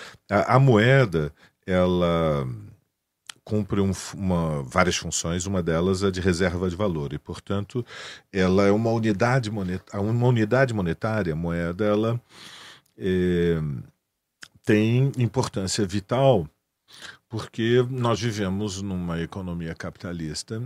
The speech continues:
e o sentido do, do, do capitalismo, né, o movimento de rotação de capital, o metabolismo do, do capitalismo, a pulsação do coração do mundo moderno é <laughs> ganhar dinheiro e acumular capital.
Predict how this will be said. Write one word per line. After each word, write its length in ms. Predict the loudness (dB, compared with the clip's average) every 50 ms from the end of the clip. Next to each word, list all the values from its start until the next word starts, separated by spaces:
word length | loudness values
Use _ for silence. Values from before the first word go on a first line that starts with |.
| -12 _ _ -10
e 140 | -8 -6 -4
o 60 | -4
sentido 800 | -4 -4 -4 -6 -6 -6 -8 -4 -2 -2 -2 -2 -4 -6 -8 -8
do, 200 | -10 -12 -14 -12
do, 840 | -12 -10 -10 -10 -10 -10 -10 -8 -8 -10 -10 -10 -12 -12 -14 -16 -20 _ _ _
do 140 | -12 -10 -8
capitalismo, 680 | -6 -8 -8 -6 -8 -4 -2 -2 -2 -2 -4 -4 -4
né, 100 | -4 -4
o 80 | -2 0
movimento 400 | 0 0 0 0 -2 -2 -2 -2
de 60 | -2
rotação 460 | -2 -2 -2 -2 -4 -6 -6 -6 -6
de 80 | -8 -8
capital, 360 | -10 -10 -10 -6 -4 -4 -2
o 40 | -2
metabolismo 760 | -2 -4 -4 -4 -2 0 0 0 2 2 0 0 -2 -4
do, 120 | -8 -8 -10 -14 -14 -16
do 180 | -14 -14 -10
capitalismo, 560 | -8 -8 -8 -6 -6 -4 -2 -2 -2 -2 -4
a 140 | -6 -6 -8
pulsação 840 | -6 0 2 4 4 4 4 2 0 2 0 0 0 0 2 0 0
do 140 | 0 -4 -8
coração 600 | -6 -4 -2 -2 0 0 0 0 -2 0 -2 -2 -4
do 180 | -4 -4 -4 -4
mundo 180 | -2 -4 -2
moderno 420 | 0 0 0 2 0 0 0 2 2
é 160 | 0 0 -2 -6 -16 -20 -20 _ _ _ _ _ _ _ -12
<laughs> 320 | -10 -8 -4 -4 -4 2 6
ganhar 340 | 6 8 8 8 4 4
dinheiro 400 | 2 -2 -4 0 4 4 4 6
e 40 | 4
acumular 360 | 2 0 0 -4 -2 0 0
capital. 380 | 0 0 -4 -4 -4 -6 -6 -8